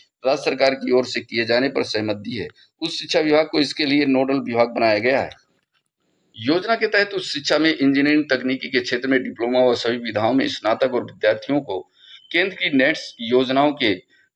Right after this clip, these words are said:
तहत निजी संस्थानों को प्रोत्साहित किया जाएगा। निजी क्षेत्र के संस्थान ज्यादा से ज्यादा डिग्री व डिप्लोमाधारी युवाओं को प्रशिक्षु के रूप में प्रशिक्षण दें।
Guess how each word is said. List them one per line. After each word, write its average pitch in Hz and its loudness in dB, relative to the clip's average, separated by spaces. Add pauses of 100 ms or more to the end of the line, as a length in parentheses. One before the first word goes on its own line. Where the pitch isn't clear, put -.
(120)
तहत 165 0
निजी 135 2
संस्थानों 131 0
को 135 -4
प्रोत्साहित 117 0
किया 113 2
जाएगा। 113 2 (320)
निजी 151 -2
क्षेत्र 180 -2
के 180 4
संस्थान 156 0
ज्यादा 139 4
से 131 -4
ज्यादा 127 4
डिग्री 123 -2
व 131 4
डिप्लोमाधारी 117 0
युवाओं 117 0
को 113 -4
प्रशिक्षु - -10
के 123 0
रूप 120 -4
में 110 -4
प्रशिक्षण - -8
दें। 120 0